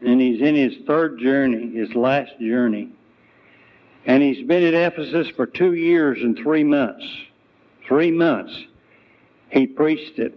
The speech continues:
Ephesus in a synagogue until the opposition got so much until he couldn't teach and preach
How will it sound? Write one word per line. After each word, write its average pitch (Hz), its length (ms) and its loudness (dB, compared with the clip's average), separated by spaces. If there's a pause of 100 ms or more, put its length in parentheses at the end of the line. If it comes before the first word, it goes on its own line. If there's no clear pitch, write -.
Ephesus 139 800 -4 (240)
in 127 160 2
a - 160 -6
synagogue 113 600 -2 (1120)
until 135 380 2
the 151 120 2
opposition 156 1120 -2 (600)
got 143 240 2 (120)
so 123 420 -2 (960)
much 143 640 0 (240)
until 131 560 2
he 135 180 -2
couldn't 165 520 -2
teach 151 600 -2
and 120 280 0
preach 160 520 -2